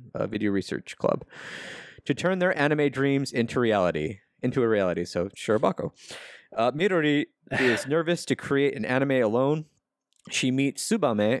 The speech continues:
who appears to be a well-to-do girl, but she really has ar-, artistic dreams of being an animator.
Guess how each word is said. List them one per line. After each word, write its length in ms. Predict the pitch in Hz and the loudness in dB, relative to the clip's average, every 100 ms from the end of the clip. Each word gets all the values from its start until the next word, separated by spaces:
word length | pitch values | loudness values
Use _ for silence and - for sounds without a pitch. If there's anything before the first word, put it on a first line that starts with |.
| - | -2
who 120 | 135 | 0
appears 480 | 117 - 165 156 151 | 0 0 0 0 0
to 80 | - | -2
be 200 | 117 107 | 2 2
a 60 | 98 | 2
well-to-do 440 | 131 156 151 139 | 2 0 0 -2
girl, 420 | 131 98 92 101 _ _ _ | 2 2 2 0 _ _ _
but 120 | - 107 | -6 -2
she 140 | 120 | -2
really 420 | 113 127 151 151 | -2 0 0 2
has 260 | 120 123 117 | 2 2 2
ar-, 120 | 123 _ - | -2 _ -2
artistic 460 | 208 - 139 139 - | -2 0 -2 -2 -2
dreams 360 | 117 110 107 | 0 2 0
of 200 | - 95 | -2 -2
being 240 | 107 107 107 | 2 2 2
an 40 | |
animator. 500 | 82 90 82 78 - | 0 0 -2 -4 -8